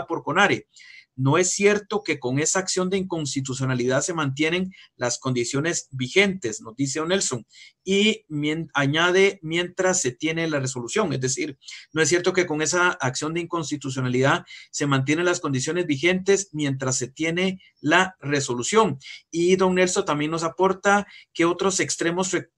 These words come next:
eh, que otros extremos reconocimientos salariales, además de la cesantía, el Consejo Universitario aplicó esas, eh, directrices. Le, ¿qué le podemos comentar a don Nelson, don Rafa?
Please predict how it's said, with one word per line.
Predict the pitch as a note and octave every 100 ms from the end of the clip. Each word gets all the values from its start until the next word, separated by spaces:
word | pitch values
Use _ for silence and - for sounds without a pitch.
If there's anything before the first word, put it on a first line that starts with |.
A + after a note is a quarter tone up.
| C3+
eh, | C3 B2 A#2+ A#2 A#2 _ _
que | F3
otros | F3+ G#3+ G3+
extremos | C#3+ - F3 F#3 F#3
reconocimientos | F#3 D3 C3+ C3+ D3+ D3 F3
salariales, | E3 C#3+ D3+ E3 F3+ - -
además | - C3+ C3+ D#3
de | F3
la | E3+
cesantía, | D#3 C#3 C3 B2+ E3 F3+ F#3+ - - _
el | C3 C3+
Consejo | C3 D3 D#3+
Universitario | E3+ D#3+ C3 C3+ D3+ E3+ F3+
aplicó | D3 C3 C3 C3 D#3 F3+ - _ _
esas, | D3+ C#3+ E3+ E3 D3+ -
eh, | C3+
directrices. | B2 C3 C3+ C#3 A#2 G2+ - - -
Le, | B2+ C3 C3
¿qué | F3
le |
podemos | F#3 F3+ F3+
comentar | D#3 C3+ B2+ D3
a |
don | C3 B2+
Nelson, | A#2 - G#2
don | A2
Rafa? | C3+ C3